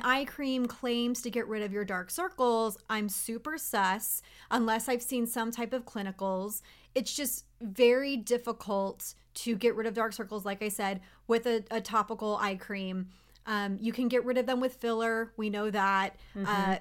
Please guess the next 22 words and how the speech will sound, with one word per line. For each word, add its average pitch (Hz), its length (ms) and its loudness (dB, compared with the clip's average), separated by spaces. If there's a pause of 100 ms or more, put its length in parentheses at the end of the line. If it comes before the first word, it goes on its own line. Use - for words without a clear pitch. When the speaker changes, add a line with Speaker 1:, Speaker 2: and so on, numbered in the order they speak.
Speaker 1:
but 202 140 -2
that's 202 200 0
also 208 300 -2
something 214 360 -4
that 208 60 -6
you 208 80 -6
have 214 120 -6
to 185 80 -10
be 208 160 -4
very, 202 400 0
very 214 220 -2
careful 202 400 -4
about. 196 260 0
Make 196 140 -6
sure 202 160 -6
you're 202 60 -6
seeing 202 240 -6
the 196 80 -6
right 202 460 -2
person 202 440 -6
for 196 280 -4
injections. 196 920 -4